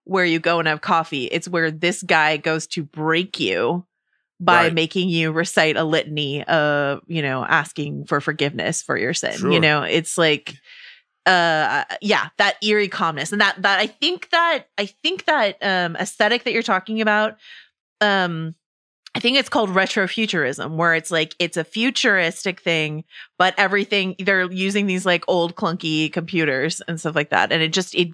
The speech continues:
Speaker 1: give, it, it unsettles you. Absolutely. That contradiction, that tension. And I think the production design is doing so much work in the show. Like,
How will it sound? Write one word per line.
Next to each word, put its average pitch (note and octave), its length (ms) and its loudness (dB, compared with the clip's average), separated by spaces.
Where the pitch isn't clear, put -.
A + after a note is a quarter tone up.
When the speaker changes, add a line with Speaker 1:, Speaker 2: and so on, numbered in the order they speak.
Speaker 1:
give, F#3+ 200 2
it, F#3+ 160 0
it F3+ 180 2
unsettles F#3 600 2
you. - 260 -14
Absolutely. E3+ 640 -2
That D3 220 0
contradiction, D#3+ 540 -4
that C3+ 120 -4
tension. - 420 -4
And A3 80 2
I A3+ 60 6
think C#4+ 340 2
the G#4 80 4
production G#3 480 0
design E3 340 2
is D#3+ 120 -6
doing D#3+ 240 -6
so F#3+ 340 0
much G3 240 0
work D#3+ 180 -2
in D#3 60 -2
the D3+ 80 -4
show. D3 320 0
Like, D3 220 -2